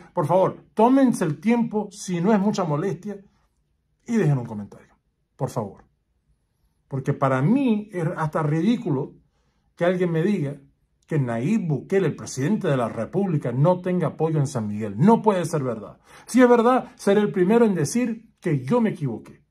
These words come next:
pero no puedo creerlo. Y la segunda cosa que no puedo creer, que es hasta más ridícula que la primera cosa,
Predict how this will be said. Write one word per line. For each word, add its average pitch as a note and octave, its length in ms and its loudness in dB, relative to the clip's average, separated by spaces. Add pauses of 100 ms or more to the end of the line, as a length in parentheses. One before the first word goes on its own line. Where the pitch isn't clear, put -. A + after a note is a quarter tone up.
(160)
pero C3+ 200 -2
no D#3 180 0
puedo A#3+ 340 -2
creerlo. A3 520 -4 (1300)
Y D#3 60 -6
la C#3 140 0
segunda F#3 480 2
cosa - 240 -10
que A2+ 80 -10
no G#2 140 -14
puedo A2 180 -14
creer, C3+ 220 -4
que E3 80 -4
es D#3 60 4
hasta F3 220 -2
más F#3+ 400 0 (280)
ridícula A3 640 2
que G3 80 -2
la F#3 100 0
primera A3 340 2
cosa, - 360 -16